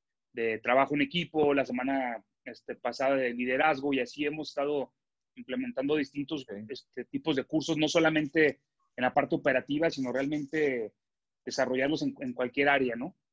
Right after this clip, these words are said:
Speaker 2: Qué interesante. Oye, pues ahora sí que, Hugo, Arturo, Jorge, me gustaría que nos dijeran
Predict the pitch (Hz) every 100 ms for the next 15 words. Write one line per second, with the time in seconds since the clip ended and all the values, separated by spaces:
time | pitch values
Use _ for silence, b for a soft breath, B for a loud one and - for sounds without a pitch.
0 | _ _ - 107 117 110 107 101 - 95
1 | _ _ _ _ - 147 165 165 156 170
2 | 165 185 214 220 214 220 208 202 160 117
3 | 160 175 160 - 180 180 151 165 160 -
4 | 156 - _ _ - 156 156 185 226 226
5 | 240 196 - 190 214 214 214